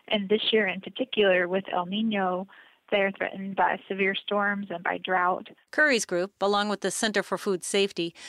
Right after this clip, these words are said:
Speaker 2: petitioned the U S Fish and Wildlife Service in two thousand fourteen to list monarchs as threatened under the Endangered Species Act. The agency launched a review. It's supposed to take twelve months to decide, but two thousand fifteen came and went without a decision,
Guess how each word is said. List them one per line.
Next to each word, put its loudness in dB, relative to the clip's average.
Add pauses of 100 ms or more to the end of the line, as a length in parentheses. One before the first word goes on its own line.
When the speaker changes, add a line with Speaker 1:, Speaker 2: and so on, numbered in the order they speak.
(120)
Speaker 2:
petitioned 0
the 2
U 4
S 2
Fish 0
and -4
Wildlife 2
Service -4
in -6
two 0
thousand 0
fourteen 2
to -4
list 2
monarchs 2
as -2
threatened 0 (120)
under 0
the 2
Endangered 0
Species -2
Act. -8 (420)
The 2
agency 0
launched 0
a 4
review. 0 (220)
It's -8
supposed 2
to 2
take -2
twelve 2
months 2
to -2
decide, -2 (380)
but -6
two 0
thousand 0
fifteen 0
came 0
and -10
went -2
without 2
a 2
decision, -6